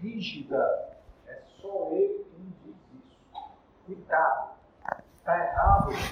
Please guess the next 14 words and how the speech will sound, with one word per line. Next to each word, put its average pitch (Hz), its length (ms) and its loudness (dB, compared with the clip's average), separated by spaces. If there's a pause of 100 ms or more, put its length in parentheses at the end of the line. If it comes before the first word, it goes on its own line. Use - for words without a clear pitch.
(360)
é - 60 -2
a - 120 -4
Constituição - 520 -4
dele. - 520 2 (580)
Tá? - 380 -4 (180)
Por 214 160 4
que 254 200 0
que 403 200 -4
ele - 260 -6
diz - 380 -12
isso? - 300 -20 (200)
Porque - 200 -2
ele 466 180 0
diz - 440 -4